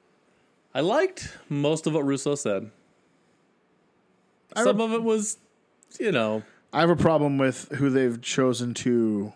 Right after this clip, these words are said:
Speaker 2: feud with.
Speaker 1: Yeah.
Speaker 2: Uh, I'm, I'm unaware of any issue between Russo and Ric Flair. However, I'm fully aware that there
Speaker 1: Yeah.
Speaker 2: was a huge issue between Russo and Hogan at
Speaker 1: And,
Speaker 2: Halloween Havoc.
Speaker 1: and a
Speaker 2: Remember that?
Speaker 1: giant
Speaker 2: Yeah.
Speaker 1: one between Flair and Bischoff.
Speaker 2: Yeah.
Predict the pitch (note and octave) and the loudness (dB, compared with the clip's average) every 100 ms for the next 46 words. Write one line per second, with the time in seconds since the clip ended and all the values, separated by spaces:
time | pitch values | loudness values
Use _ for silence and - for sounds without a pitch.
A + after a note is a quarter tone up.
0 | _ _ - - - A2+ G2 F#2 - - | _ _ -20 -12 -4 -4 -4 -10 -16 -20
1 | - - - A#2+ - - C#3 A2+ C#3+ F3+ | -20 -20 -8 -8 -4 0 0 2 0 2
2 | G3 D#3+ E3+ F3+ G3+ G3 A#3+ D3+ G2 - | 2 2 2 2 2 4 2 0 -4 -12
3 | - E3 D3+ F3 F3 E3+ F#3+ F#3 D3+ B2 | -2 -2 0 0 2 2 2 0 0 0
4 | D#3 C3+ D3 - D3 C#3 C3+ - D3 G#2+ | -2 0 0 2 2 2 -2 0 0 0
5 | - _ _ _ _ _ _ _ _ _ | -6 _ _ _ _ _ _ _ _ _
6 | _ _ _ _ _ _ _ _ _ _ | _ _ _ _ _ _ _ _ _ _
7 | _ - - _ _ - F#3 C4 G#3 G3+ | _ -20 -20 _ _ 2 4 4 2 0
8 | - D#3 G#3 E3+ C4 E4 G3+ F3+ G3 F#3+ | 0 2 2 2 4 6 4 4 4 6
9 | G3+ F#3+ F#3+ A#3+ D#4 A3+ - F#3 F3+ F#3+ | 4 2 2 4 4 4 2 0 4 4
10 | G#3 E3 F3+ A3 F#3+ F#3 _ _ _ _ | 4 4 4 4 2 -2 _ _ _ _
11 | _ _ - - E3+ E3+ D#3+ D#3+ F3+ A#2+ | _ _ 0 4 4 4 4 4 2 2
12 | F3 F3+ F3 A3 - - B2+ B2+ C#3 C3+ | 4 4 4 2 -4 -2 4 4 4 0
13 | C3 C3 D3 C3+ B2+ A#2+ C3+ C3 D3+ - | 0 -2 0 0 0 0 2 2 0 -2
14 | A2 - D3 A3+ B3 | -4 -2 2 4 2